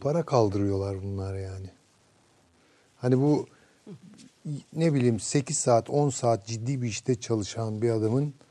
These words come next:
kaçamak yapıp gazinoya gidip orada iki el atması gibi bir şey oluyor. Yani çok da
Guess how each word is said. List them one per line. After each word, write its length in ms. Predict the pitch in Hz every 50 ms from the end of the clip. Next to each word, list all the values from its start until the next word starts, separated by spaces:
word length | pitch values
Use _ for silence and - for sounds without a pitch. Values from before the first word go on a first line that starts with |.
| _ _ _ _ _ _ _ _ _
kaçamak 560 | - - 127 - - 135 139 143 127 - -
yapıp 300 | 123 117 - - 127 -
gazinoya 440 | - 147 131 120 117 127 135 131 127
gidip 260 | 123 123 120 127 123
orada 260 | 127 120 117 110 123 131
iki 220 | 123 - - 127
el 120 | 123 123 123
atması 380 | 120 120 - - 120 - - 139
gibi 240 | 127 123 131 156 139
bir 60 | 117
şey 180 | - - 143
oluyor. 440 | 131 117 104 98 92 95 95 92 90 92
Yani 300 | 107 117 117 123 127 -
çok 260 | - 180 180 160 -
da 220 | 180 160 143 120